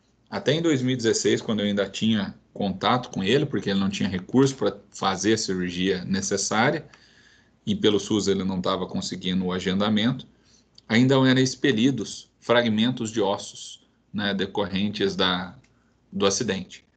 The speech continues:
Mas, no final das contas, é, conseguimos ter êxito no processo, ele recebeu a indenização, conseguiu fazer a cirurgia, é, o encurtamento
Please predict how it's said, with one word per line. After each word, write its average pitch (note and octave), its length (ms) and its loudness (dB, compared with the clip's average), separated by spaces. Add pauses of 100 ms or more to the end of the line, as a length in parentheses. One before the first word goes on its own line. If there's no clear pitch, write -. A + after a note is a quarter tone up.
(360)
Mas, E3 680 2
no B2 180 0
final A2+ 320 0
das C3+ 180 2
contas, C#3 720 0
é, F#2+ 420 2
conseguimos G2+ 520 0
ter G2+ 160 2
êxito F#2+ 320 -2
no A#2 100 -2
processo, C3+ 800 2 (500)
ele G#2 180 2
recebeu G2 380 2
a G2 40 2
indenização, B2 720 2
conseguiu G#2+ 400 -2
fazer G2+ 280 0
a - 20 2
cirurgia, A#2 720 2 (880)
é, G2 240 4
o G2 100 0
encurtamento G2 760 0